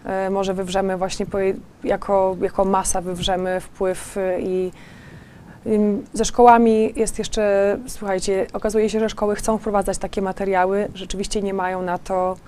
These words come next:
e, jeszcze takiego legacy, nie mają na to, na to pozwolenia, ale jeśli zaczną przychodzić głosy od dołu i się taka bajka o blockchainie rozejdzie się po gminach, po szpitalach, e, to wtedy dzieci będą po prostu m-, operowały tym językiem i wywrą wpływ na dorosłych.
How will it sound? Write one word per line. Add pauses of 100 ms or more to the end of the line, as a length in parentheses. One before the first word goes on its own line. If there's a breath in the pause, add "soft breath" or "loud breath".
(320 loud breath)
e,
jeszcze
takiego
legacy,
nie
mają
na
to, (160)
na
to
pozwolenia,
ale (420 loud breath)
jeśli
zaczną
przychodzić
głosy
od
dołu
i
się
taka
bajka (300 loud breath)
o
blockchainie
rozejdzie
się
po
gminach,
po
szpitalach, (500 loud breath)
e, (160)
to
wtedy
dzieci
będą
po
prostu
m-,
operowały
tym
językiem
i
wywrą
wpływ
na
dorosłych.